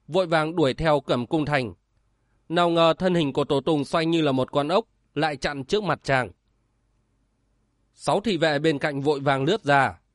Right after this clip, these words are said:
họ đều đứng gần đó, tuy là khinh công không bằng Cẩm Cung Thành, nhưng mà là đứng gần nhất, đều sần tới trước mặt Cẩm Cung Thành. Cẩm Cung Thành đã tính toán, người tới đao tới,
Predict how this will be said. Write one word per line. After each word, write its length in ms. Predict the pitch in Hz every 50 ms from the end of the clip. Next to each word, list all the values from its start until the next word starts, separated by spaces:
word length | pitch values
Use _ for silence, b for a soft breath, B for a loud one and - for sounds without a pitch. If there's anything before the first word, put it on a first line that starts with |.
| _ _ _ _ _
họ 300 | - 170 175 156 143 151
đều 160 | 151 147 147
đứng 180 | 143 147 156 202
gần 200 | 220 170 139 127
đó, 340 | 127 120 120 135 190 226 - _ _ _ _ _ _ _ -
tuy 120 | - 208
là 160 | 196 175 165 147
khinh 220 | - 190 175 170
công 200 | - 180 170 160
không 160 | - 185 170
bằng 220 | 151 147 139 127 -
Cẩm 220 | - 147 123 113
Cung 220 | - - 156 147
Thành, 280 | 123 131 147 127 120 101 - _ _ _ _ _ _ _ -
nhưng 220 | 190 208 202 185
mà 180 | 170 160 156 147
là 140 | 147 143 135
đứng 180 | 139 151 185
gần 200 | 214 190 135 127
nhất, 180 | 135 175 - _ _ _ _ _ _ -
đều 260 | - 156 156 151 143
sần 240 | 139 - 156 131 127
tới 200 | - 135 143 175
trước 160 | - 233 220
mặt 180 | 208 180 143 - -
Cẩm 220 | - 143 117 107 101
Cung 200 | - 156 147 131
Thành. 280 | 135 135 127 113 95 - _ _ _ _ _ _ _ _ _ _ _ _ _ _ _ _ _ _ _ _ _ _ _ _ _ _ _ _ _ _ _ _ _ _ _ -
Cẩm 180 | 170 143 143
Cung 200 | - 190 190 180
Thành 280 | 175 165 151 139 143 143
đã 100 | 156 -
tính 220 | - 170 151 165
toán, 300 | - 156 135 127 156 220 - _ _ _ _ _ _ _ -
người 220 | 156 170 165 147
tới 300 | 139 - 147 139 151 202
đao 200 | 196 180 165 151
tới, 400 | 143 - 143 139 143 208 233 -